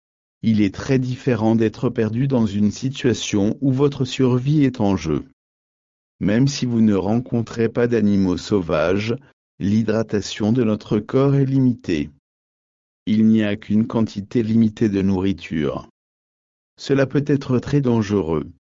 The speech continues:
En revenant de la fêtière,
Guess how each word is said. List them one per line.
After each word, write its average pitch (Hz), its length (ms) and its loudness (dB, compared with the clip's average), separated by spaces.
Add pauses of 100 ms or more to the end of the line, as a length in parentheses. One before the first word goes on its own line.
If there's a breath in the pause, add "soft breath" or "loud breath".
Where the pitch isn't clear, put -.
(800)
En 120 160 2
revenant 113 540 4
de 113 120 2
la 101 140 2
fêtière, 117 800 -2